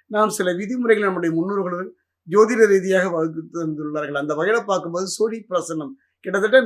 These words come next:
நான்கைந்து வருட காலமாக இறையருளாலும் குருவருளாலும் நான் மாயன்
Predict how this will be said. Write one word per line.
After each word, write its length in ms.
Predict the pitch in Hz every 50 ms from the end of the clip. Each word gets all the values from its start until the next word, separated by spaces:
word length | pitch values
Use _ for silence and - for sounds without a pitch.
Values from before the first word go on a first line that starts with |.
| 208 202
நான்கைந்து 480 | 202 226 254 247 254 247 233 220 202
வருட 180 | 196 185 170 170
காலமாக 480 | 165 170 165 156 160 156 156 165 175 175 175
இறையருளாலும் 640 | 180 202 214 220 208 196 190 185 175 170 170 165 156
குருவருளாலும் 640 | 165 170 175 175 170 170 170 170 175 180 208 233 240 - - - - -
நான் 220 | - 180 170 170 170 175
மாயன் 380 | 190 220 240 254 254 247 226